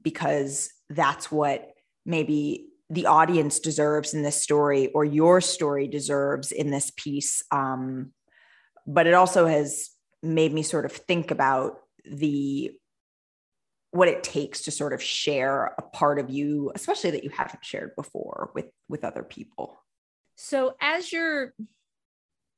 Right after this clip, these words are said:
Speaker 2: navigating all of this, you find yourself at University of Portland.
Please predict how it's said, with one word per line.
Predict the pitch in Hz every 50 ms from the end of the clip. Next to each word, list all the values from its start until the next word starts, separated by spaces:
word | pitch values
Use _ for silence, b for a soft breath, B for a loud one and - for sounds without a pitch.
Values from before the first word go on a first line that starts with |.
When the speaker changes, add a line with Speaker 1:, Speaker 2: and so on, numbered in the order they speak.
| _ _ _ _ _ _ -
Speaker 2:
navigating | 220 226 233 247 240 262 226 226 220 202 196 196 175
all | - 175 175 175 160 156
of | 151 147
this, | 160 156 170 175 185 - - - - - - _ _ _ _ _ _ _ _ _ _ _ _ _ _ _ -
you | 202 196 220 240 240 240 240 240 240 240 233 226 220 - _ _ _
find | - - 247 240 254 254
yourself | 240 247 240 - 226 214 208 - - - -
at | 202 196 190 185 180 175 - _ _ _ _ _ -
University | 196 202 202 190 190 180 180 180 165
of | 160 160 _ -
Portland. | - 151 - - 139 131 131 123 - 156